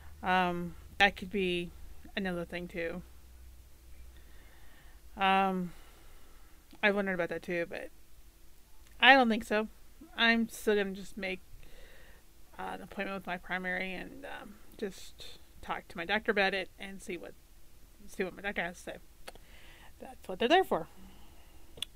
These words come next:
Um, I mean, I've had it high before. I never had it this high, and it gets really high. Also, too, another thing, if my iron is really low,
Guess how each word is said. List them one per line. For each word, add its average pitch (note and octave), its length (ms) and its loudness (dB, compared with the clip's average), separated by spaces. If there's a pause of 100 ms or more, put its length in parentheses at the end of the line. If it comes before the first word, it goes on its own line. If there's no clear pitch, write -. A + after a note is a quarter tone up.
(920)
Um, F#3+ 480 4 (2250)
I B3 80 8
mean, D#4+ 140 10
I've C#4+ 120 8
had B3+ 240 10
it G3+ 60 0
high A3 400 10
before. D4 600 4
I A3+ 80 6
never A3 280 4
had F3+ 200 2
it F3+ 200 -2 (840)
this F#3+ 460 -6
high, - 380 -6 (100)
and G#3+ 280 -6
it G#3+ 180 -2
gets A3+ 260 -2
really G3 180 4
high. G3 140 -2 (380)
Also, G4+ 320 12
too, E4+ 280 8
another B3 260 8
thing, G#3 180 2
if F#3 120 0
my C4+ 240 6
iron G#3 280 4
is E4 140 4
really A3+ 220 8
low, F#3 300 0